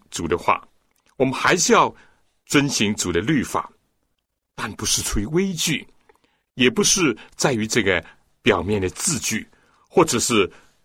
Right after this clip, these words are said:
无可奈何，而是心甘情愿的，按照律法上的属灵的经义去听从上帝的话。在上面这段里面呢，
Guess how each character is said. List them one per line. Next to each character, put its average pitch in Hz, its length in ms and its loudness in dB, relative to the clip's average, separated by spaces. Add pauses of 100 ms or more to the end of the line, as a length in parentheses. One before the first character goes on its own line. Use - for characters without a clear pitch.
(120)
无 123 140 0
可 156 200 0
奈 151 280 0
何， - 200 -10 (600)
而 - 160 -6
是 - 160 -8
心 120 460 0
甘 110 280 -4 (120)
情 - 320 0
愿 107 240 2
的， 80 180 -10 (540)
按 120 180 4
照 95 260 4 (200)
律 175 200 2
法 110 160 4
上 101 220 0
的 87 180 2 (440)
属 98 340 0
灵 92 160 0
的 117 80 2
经 196 320 0
义 135 240 -4 (460)
去 - 220 -2
听 147 360 -4
从 80 400 -6
上 - 300 -8
帝 80 100 -10
的 78 80 -14
话。 - 260 -2 (1300)
在 147 120 -4
上 226 240 2
面 127 280 -2 (680)
这 139 160 4
段 110 180 2
里 85 80 -4
面 87 220 0
呢， 80 100 -2